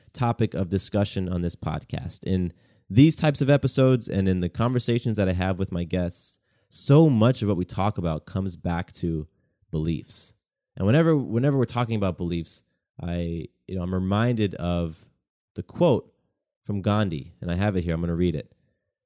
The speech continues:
Gandhi said that man often becomes what he believes himself to be. If I keep on saying to myself that I cannot do a certain thing, it is possible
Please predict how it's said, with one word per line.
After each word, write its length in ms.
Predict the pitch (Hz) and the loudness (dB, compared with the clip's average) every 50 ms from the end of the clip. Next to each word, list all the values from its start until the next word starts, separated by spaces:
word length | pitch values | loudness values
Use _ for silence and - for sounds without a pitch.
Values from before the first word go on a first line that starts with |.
| _ _ _ _ _ _ _ _ _ _ _ _ - | _ _ _ _ _ _ _ _ _ _ _ _ 0
Gandhi 280 | 117 120 127 135 139 | 2 4 4 4 4
said 280 | 127 - - 110 101 95 | 2 2 2 2 2 2
that 160 | 95 90 71 | 2 0 0
man 420 | 87 95 98 110 123 139 151 156 156 | 0 0 2 4 4 4 2 0 0
often 480 | 110 117 117 123 120 - - 123 117 | 0 0 0 0 0 0 -2 -4 -2
becomes 460 | 107 101 - - 110 104 107 110 98 | -2 -4 -2 -2 -2 0 0 0 -2
what 120 | 98 95 67 | -2 -4 -4
he 180 | - - 107 | -2 -4 -2
believes 500 | 92 98 95 92 92 104 107 110 101 - | 0 0 0 2 2 2 2 0 0 -2
himself 460 | - 101 90 - - 92 90 87 - - | -2 -4 -4 -4 -2 -2 -2 -2 -4 -6
to 100 | - - | -6 -6
be. 380 | 76 - 82 76 69 - - - _ _ _ _ _ _ _ _ _ _ _ _ _ _ _ _ | -2 -2 -2 -2 -4 -8 -14 -18 _ _ _ _ _ _ _ _ _ _ _ _ _ _ _ _
If 140 | - 101 - | -10 -4 -2
I 80 | 98 101 | -2 -2
keep 260 | - - 175 175 - | 0 2 0 2 2
on 200 | 175 165 160 147 | 2 0 0 0
saying 240 | - - 143 143 131 | 0 0 0 2 2
to 60 | 131 | 2
myself 460 | 131 127 120 - - 120 120 123 - | 2 2 2 2 2 2 2 0 0
that 120 | - 95 92 | -2 -2 0
I 100 | 98 107 | 0 0
cannot 420 | - - 101 101 113 113 110 104 | 0 -2 0 0 0 0 -2 0
do 160 | 110 120 117 | 2 2 4
a 60 | 110 | 4
certain 320 | 104 - - 120 101 87 98 | 2 2 0 -2 -2 -2 -4
thing, 380 | - - 107 104 101 98 95 - _ _ _ _ _ | -4 -2 0 0 0 0 -2 -6 _ _ _ _ _
it 120 | - 101 95 | -4 0 0
is 140 | 98 90 - | 0 0 -2
possible 760 | - - - 175 185 175 - 120 87 87 82 80 80 87 | -4 -4 -2 -2 -2 -2 -2 -2 -2 0 0 -2 -4 -6